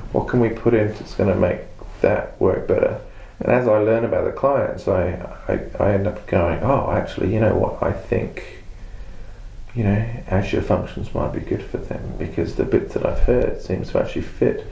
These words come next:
And then that leads me to dive a bit deeper into the tech to really find out whether it does suit the client and see whether actually I've got things that might not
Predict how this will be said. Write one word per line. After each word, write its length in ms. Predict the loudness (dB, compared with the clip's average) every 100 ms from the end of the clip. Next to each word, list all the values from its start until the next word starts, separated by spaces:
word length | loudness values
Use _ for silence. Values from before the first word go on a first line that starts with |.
| -10 -8 0
And 200 | 2 4
then 220 | 4 4
that 220 | 2 0 2
leads 280 | 0 0
me 160 | -2 0
to 280 | 2 2 0 -8 -14 -4
dive 240 | 2 2 2
a 40 |
bit 200 | 0 -2
deeper 260 | 2 2 2
into 140 | 0
the 120 | -2 0
tech 440 | 2 2 0 -10 -16 -16 -10 -6
to 100 | -2
really 380 | 2 4 4 2
find 300 | 2 2 4
out 260 | 2 2
whether 300 | 0 2 0
it 160 | 0 0
does 360 | 2 2 -2 -10 -18 -20 -20 -20 -12
suit 500 | -2 2 2 2 -8 -16 -10 -4 -2
the 80 | 0
client 480 | 2 2 2 -2 -4
and 120 | 0
see 180 | 2 2
whether 340 | 2 2 2
actually 380 | 0 -2 -2 0
I've 140 | 0 0
got 200 | -4 -2
things 300 | -4 -2 -2
that 120 | -2
might 300 | -2 -2 -2
not 300 | -2 -4